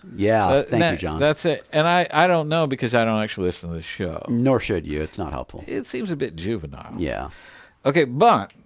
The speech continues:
Speaker 2: we said beef is, uh, you know,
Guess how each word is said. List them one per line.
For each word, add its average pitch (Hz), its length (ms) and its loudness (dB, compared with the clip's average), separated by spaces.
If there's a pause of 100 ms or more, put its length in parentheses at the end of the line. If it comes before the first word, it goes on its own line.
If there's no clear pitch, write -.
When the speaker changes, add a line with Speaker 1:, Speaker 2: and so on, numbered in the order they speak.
(580)
Speaker 2:
we 202 420 0
said 160 480 0
beef 175 500 0
is, 147 540 0
uh, 139 440 -2
you 135 200 -4
know, 113 180 -2